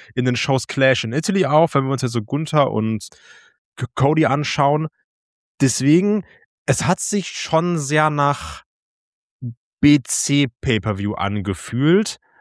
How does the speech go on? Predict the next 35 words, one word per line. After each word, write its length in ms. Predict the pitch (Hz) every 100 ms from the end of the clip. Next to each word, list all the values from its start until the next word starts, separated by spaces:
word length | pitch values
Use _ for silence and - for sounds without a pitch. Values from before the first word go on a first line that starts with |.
| _ _ _ _
obwohl 320 | - 113 139 165
wir 60 |
hier 260 | 151 143 123
trotzdem 440 | - 143 - - 147
eigentlich 760 | 127 143 165 147 175 170 - _ _ _ _ _ _ _ _ -
große 400 | 117 147 - 131
Fäden 400 | 170 208 131 101
drauf 300 | 95 98 95
hatten. 260 | 110 143
Also 160 | 110 101
wenn 120 | 107
ich 100 | 107
jetzt 160 | 110 104
gerade 280 | 107 113
in 60 | 107
Richtung 340 | 104 110 101
Rollins 340 | 98 107 113 104
und 120 | 101
Breaker 260 | 98 107 131
schaue, 240 | - 131
das 260 | 113 - - _ _
geht 220 | 104 117
ja 120 | 135
schon 180 | 123 123
recht 240 | 110 98 -
lang. 260 | 123 160 -
Klar, 200 | - 107
natürlich 340 | 95 120 -
auch, 200 | 98 98
weil 180 | 90 92 - - _ -
wir 100 | 98
Verletzungen 380 | 104 131 160
dazwischen 420 | 143 123 131 120 127
hatten 300 | 139 160 160 _ - - - _ -
und 320 | 131 131 127